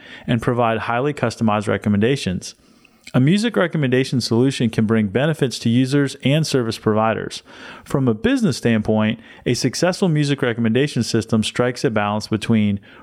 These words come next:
researching listener preferences and using data for recommendations. It boosts customer satisfaction and loyalty,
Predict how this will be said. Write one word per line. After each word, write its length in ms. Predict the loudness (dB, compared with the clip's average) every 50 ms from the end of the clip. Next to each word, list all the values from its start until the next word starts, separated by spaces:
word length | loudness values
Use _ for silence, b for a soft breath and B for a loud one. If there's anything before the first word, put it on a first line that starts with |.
| B B
researching 640 | 2 2 2 2 0 0 -2 0 0 0 0 0
listener 320 | 2 0 0 0 -2 -2 -2
preferences 800 | -2 0 -2 -2 0 0 -2 -2 0 0 0 0 0 -2 -4
and 200 | -2 0 2 2
using 360 | 4 2 2 2 0 0 0 0
data 340 | 0 0 2 2 2 0
for 140 | 0 0 0
recommendations. 880 | 0 0 0 0 0 0 2 2 0 0 -2 -4 -6 -6 -6 -8 -12 -16 -18 B B B B B B B
It 260 | B -2 -2 -2 -2
boosts 440 | 0 2 2 2 0 -2 -6 -12 -12
customer 440 | -6 -4 -4 -4 -4 -2 -2 -2 -2
satisfaction 720 | 0 0 0 0 0 -2 -2 -2 -2 -2 -2 -4 -2 -2
and 120 | 0 2 2
loyalty, 560 | 2 2 2 0 0 0 0 0 0 0 -4